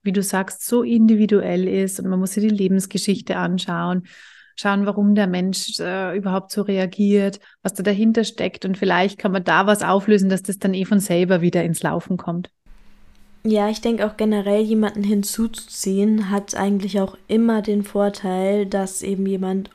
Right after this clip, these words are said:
Speaker 2: objektiv von außen schaut und man sich dann auch vielleicht nicht so, ja, nicht so gut veräppeln kann.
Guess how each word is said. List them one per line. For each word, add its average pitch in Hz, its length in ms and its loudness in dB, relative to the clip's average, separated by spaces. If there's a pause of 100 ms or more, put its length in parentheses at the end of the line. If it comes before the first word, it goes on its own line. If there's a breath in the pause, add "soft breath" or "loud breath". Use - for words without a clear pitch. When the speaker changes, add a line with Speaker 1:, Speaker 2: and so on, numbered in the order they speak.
Speaker 2:
objektiv 208 640 -2
von 180 160 -4
außen 190 340 -4
schaut 175 480 -6 (520 soft breath)
und 202 420 0
man 208 160 0
sich 220 140 -2
dann 202 140 -4
auch 202 200 -4
vielleicht 208 540 -4
nicht 240 220 -6
so, 226 480 0
ja, 208 200 0
nicht 226 160 -2
so 233 120 -4
gut 254 220 -2
veräppeln 185 560 -4
kann. 185 380 -6